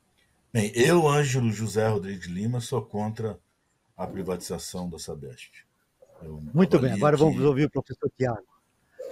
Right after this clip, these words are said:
Speaker 2: E aí dá um outro programa, viu, Ângelo? A gente vai
Speaker 1: É.
Speaker 2: conversar isso
Speaker 1: É.
Speaker 2: num outro programa.
Speaker 1: Sem
Speaker 2: Ah,
Speaker 1: dúvida.
Speaker 2: professor, professor Tiago, ah, com ênfase na sua pesquisa, você tem um minuto pra fazer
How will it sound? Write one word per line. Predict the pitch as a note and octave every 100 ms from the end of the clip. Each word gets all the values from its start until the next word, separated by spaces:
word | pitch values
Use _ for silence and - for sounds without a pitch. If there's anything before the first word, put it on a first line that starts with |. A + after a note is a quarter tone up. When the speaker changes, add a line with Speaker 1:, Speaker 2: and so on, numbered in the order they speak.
| -
Speaker 2:
E | C3
aí | D#3 G#3 D3
dá | F3+
um | E3
outro | F3+ G3+ G3+
programa, | G#3+ D#3 D3 B2+
viu, | D#3+ D3
Ângelo? | C3 A2 A2+ F#2
A | A#2
gente | D#3+ -
vai | D#3
Speaker 1:
É. | C3
Speaker 2:
conversar | C#3 D#3+ - D#3+
isso | G2
Speaker 1:
É. | G2
Speaker 2:
num | D3+
outro | D3 -
programa. | C#3 A#2+ A2+ - - - - - _ D#3 D#3+ D#3+ D#3 D3+
Speaker 1:
Sem | C#3 B2+
Speaker 2:
Ah, | A2+
Speaker 1:
dúvida. | G2+ D#2+ D#2 - -
Speaker 2:
professor, | B2 C#3+ F3+ - F#3+ - _ _ _ - D3+
professor | - C#3 - D3+ -
Tiago, | C#3 C#3 D3+ D3+ D3 C#3+ _ _ _ _ _
ah, | C3 C3+ C3+ B2+ G#2+ _ _ _ _
com | C3 D3+
ênfase | D#3 D3 B2+ C3
na | B2
sua | - C3
pesquisa, | B2+ A2 - D3+ D#3 A#2+ C3+ C3 _ _ _ _ _ _ _ _
você | _ - C#3+
tem | E3 D#3+
um |
minuto | D#3+ C3+ D3+ D3 -
pra | C#3
fazer | - B2+ A#2 A#2